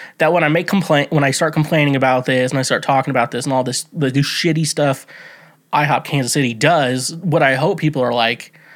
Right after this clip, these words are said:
"Hey, I'm a Christian. We don't do this shit," you know? And I just think one of my, my, f-, what I would probably say is if you're,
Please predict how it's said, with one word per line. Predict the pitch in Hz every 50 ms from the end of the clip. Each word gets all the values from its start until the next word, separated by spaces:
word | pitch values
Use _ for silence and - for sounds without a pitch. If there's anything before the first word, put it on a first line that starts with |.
| - _
"Hey, | - - 214
I'm | 214 233
a | 240 220
Christian. | - 226 226 220 - 247 240 233 240 233 220 - - _ _ _ _ -
We | 151 175 196 240
don't | 254 247 233 185 165
do | 190 185 175
this | 139 123 127
shit," | - - - 110 98 - - _ -
you | 151 147
know? | 143 139 143 143 143 143 - _ _ _ _ - - - - - - - - - -
And | 170 175 170
I | 165 196
just | 214 226 220 -
think | 214 196 185 165 - - _
one | - 190 165 202 233
of | 233
my, | 220 190 175 165 - - _ - _ _ _ _ _ _ _ _ _ _ _ _ _ _ _ _ _
my, | - 196 185 175
f-, | 160 - - - _ _ _ -
what | 202 170 247 254
I | 240
would | 240 208 175
probably | - 202 180 160 151 135 131
say | - - 120 113 107 113 117 110
is | - 123 117 113 113 113 139
if | - 139 131 -
you're, | 151 156 160 165 165 165 165 165 160 151 -